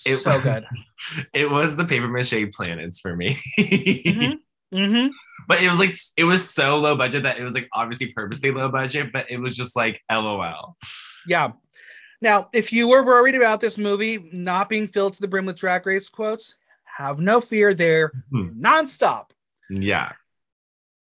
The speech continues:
Speaker 2: So Crystal put on a good voice for her character. Um, it was very feminine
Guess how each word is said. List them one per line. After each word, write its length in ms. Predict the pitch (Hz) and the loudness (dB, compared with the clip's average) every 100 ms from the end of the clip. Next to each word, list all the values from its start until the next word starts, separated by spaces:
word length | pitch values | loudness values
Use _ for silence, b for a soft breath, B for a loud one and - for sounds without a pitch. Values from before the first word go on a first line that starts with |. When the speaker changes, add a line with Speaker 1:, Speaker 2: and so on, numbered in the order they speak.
| _ _ _ | _ _ _
Speaker 2:
So 140 | 202 | -8
Crystal 480 | 196 269 269 302 311 | 0 0 0 0 0
put 180 | 302 262 | 0 2
on 140 | 262 | 2
a 40 | 269 | 0
good 200 | 262 240 | -4 -2
voice 240 | 196 196 | -2 -2
for 80 | 196 | -6
her 120 | 202 | -10
character. 640 | 196 135 135 156 147 139 | -4 -4 -4 -4 -4 -2
Um, 240 | 151 151 160 | -2 -4 -2
it 60 | 190 | -2
was 140 | 185 | 0
very 280 | 196 214 254 | 2 2 2
feminine 520 | - 196 202 196 | -4 -4 -4 -6